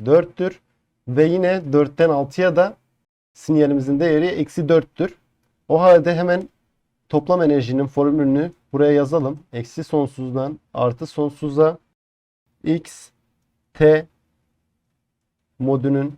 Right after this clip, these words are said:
karesi, modülünün karesi D T idi. Burada sinyalimiz X bir T. O halde buraya da X bir T yazabiliriz. Evet. O halde bu da eşittir.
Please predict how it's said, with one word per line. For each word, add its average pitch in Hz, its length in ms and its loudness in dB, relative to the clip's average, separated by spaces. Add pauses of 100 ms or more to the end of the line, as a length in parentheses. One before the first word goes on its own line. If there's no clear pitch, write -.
(120)
karesi, 139 500 -2
modülünün 117 460 -4
karesi 127 580 -4 (300)
D 123 220 -2
T 156 180 0
idi. 139 280 -4 (600)
Burada 151 240 0
sinyalimiz 147 560 0
X - 240 -14
bir 165 220 -4
T. 139 160 -4
O 143 120 -2
halde 135 240 2
buraya 139 220 0
da 135 80 -4
X 143 300 -14
bir 147 160 0
T 139 80 -6
yazabiliriz. 131 800 -2 (460)
Evet. 147 280 2 (880)
O 156 80 4
halde 170 440 6 (1080)
bu 160 120 -4
da 170 60 0
eşittir. 165 680 -4